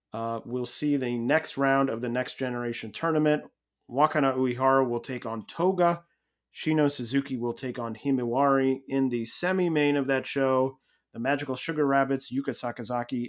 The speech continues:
and Mizuki will take on Rika Tatsumi and Miyu Watanabe. And then the main event will be for the International Princess title.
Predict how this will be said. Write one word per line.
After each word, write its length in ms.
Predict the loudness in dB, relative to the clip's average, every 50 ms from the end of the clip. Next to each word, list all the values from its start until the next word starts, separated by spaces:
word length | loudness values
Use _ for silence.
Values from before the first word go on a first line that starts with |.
| -8
and 260 | -8 -8 -6 -6 -6 -6
Mizuki 460 | -6 -4 -4 -4 -4 -4 -4 -6 -4
will 160 | -4 -6 -6
take 280 | -8 -10 -10 -10 -8 -8
on 300 | -8 -8 -8 -8 -10 -10
Rika 280 | -6 -4 -4 -4 -4 -6
Tatsumi 720 | -8 -8 -10 -10 -10 -10 -8 -6 -6 -4 -4 -4 -6 -8 -8
and 220 | -10 -10 -8 -6 -4
Miyu 200 | -4 -2 -2 -2
Watanabe. 880 | -4 -4 -6 -8 -10 -12 -12 -4 0 0 2 2 2 0 0 -2 -4 -6 _ _ _ _ _ _ _ _ _ _ _ _ _ -12
And 180 | -8 -4 -2
then 280 | 0 2 2 2 2 0
the 300 | 0 0 -2 -2 -4 -6 _ _
main 420 | -8 -4 0 0 2 2 2 0 -2 -2
event 460 | -2 -2 -2 0 2 2 2 0 0
will 120 | -4 -6 -6
be 140 | -4 -6 -6
for 160 | -6 -8 -10
the 180 | -10 -10 -12 -12 -14
International 720 | -14 -12 -10 -8 -6 -6 -6 -6 -8 -8 -10 -10 -10 -10
Princess 440 | _ -8 -8 -8 -8 -10 -12 -12
title. 480 | -12 -12 -10 -8 -6 -6 -6 -6 -8 -10